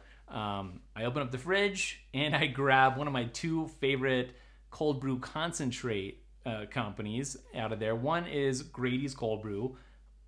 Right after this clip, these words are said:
my favorite. That's what got me hooked on cold brew in the first place, Grady's Cold Brew. And the second is Chameleon Cold Brew. And I would probably always get Grady's, uh, but they don't sell it everywhere that I go.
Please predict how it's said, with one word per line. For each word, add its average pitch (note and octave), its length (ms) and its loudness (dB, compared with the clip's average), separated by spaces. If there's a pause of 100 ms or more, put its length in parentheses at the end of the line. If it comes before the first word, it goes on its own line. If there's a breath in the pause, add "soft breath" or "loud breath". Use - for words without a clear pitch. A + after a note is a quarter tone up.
(140)
my C3+ 180 2
favorite. B2 460 2
That's B2+ 180 0
what B2+ 80 -6
got C3 160 2
me A#2 80 -2
hooked C3+ 260 -2
on A#2+ 140 -2
cold A#2+ 240 -2
brew A#2 120 -2
in A2 60 -2
the A2 60 -6
first G#2 320 -4
place, F#2+ 260 -12
Grady's A#2+ 540 -4
Cold G#2+ 320 -4
Brew. G2+ 260 -8 (360 loud breath)
And D#3 60 -4
the D#3 40 -4
second A3 380 0
is C3+ 180 -2
Chameleon B2 460 0
Cold F#2+ 240 -4
Brew. E2 180 -14 (140)
And B2+ 420 0
I C3+ 60 -4
would C#3+ 100 -2
probably F3+ 300 2
always D3+ 280 2
get E3+ 200 -2
Grady's, E3+ 560 -2 (400 loud breath)
uh, A#2 300 0
but A#2 200 -2
they B2+ 80 4
don't C3+ 260 -2
sell B2 300 2
it C#3 200 0
everywhere B2 360 2
that G#2+ 120 -2
I G#2 40 -4
go. D3 400 4